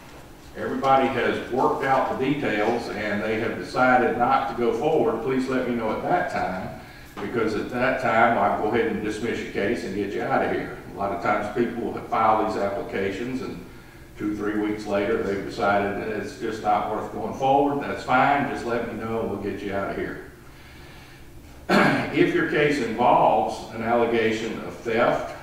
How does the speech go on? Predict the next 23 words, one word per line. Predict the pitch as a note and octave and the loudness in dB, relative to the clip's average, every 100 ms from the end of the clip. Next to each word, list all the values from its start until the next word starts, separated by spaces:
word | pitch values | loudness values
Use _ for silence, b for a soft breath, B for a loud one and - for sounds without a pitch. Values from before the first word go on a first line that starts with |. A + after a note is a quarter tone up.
| - | -12
damage | G2+ G#2 A2+ - | -6 -2 -2 -4
to | - - | -8 -8
property, | B2 B2 C3 A#2+ C3 C3+ | -2 2 2 0 -2 -2
or | - | -4
something | - B2 - G2+ | -2 -2 -2 -4
of | F#2+ | -4
that | - - G2+ G2 | -2 -2 -2 -4
nature, | F#2+ G#2+ G#2+ - - - - B B B | -6 -8 -10 -12 -18 -20 -20 B B B
you | G#2 B2+ | -4 2
might | B2+ - - | 6 6 4
want | A#2+ A2 | 2 0
to | - | -2
consider, | G2+ - A#2+ A2+ A2+ - - - | -4 0 2 4 4 0 -6 -10
I'm | G2+ G#2 | -8 -6
gonna | G2+ G#2 | -6 -6
give | G#2 G2+ | -4 -4
you | F#2+ | -2
an | |
opportunity | G2 - - F3 - G2 F#2 F#2 | -2 -4 0 0 2 0 -2 -6
at | - G2 | -8 -8
least | F#2+ - | -8 -8
to | F2 | -10
consider, | F#2+ F#2 F#2+ F#2+ G2 - | -8 -8 -8 -6 -6 -8